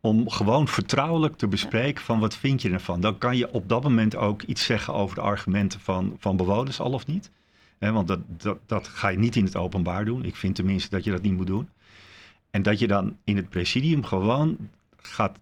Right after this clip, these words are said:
Speaker 1: gaat neerleggen wat wij hier eigenlijk doen.
Speaker 2: Ja.
Speaker 1: Nul reactie op gehad. Ja, dan, eh,
Speaker 2: Nou ja,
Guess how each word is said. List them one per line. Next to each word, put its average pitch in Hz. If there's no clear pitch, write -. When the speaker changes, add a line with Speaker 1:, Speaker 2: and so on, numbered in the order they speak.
Speaker 1:
gaat -
neerleggen 123
wat 113
wij 90
hier 101
eigenlijk 104
doen. 95
Speaker 2:
Ja. -
Speaker 1:
Nul 123
reactie 92
op 85
gehad. -
Ja, -
dan, 90
eh, 87
Speaker 2:
Nou 104
ja, 190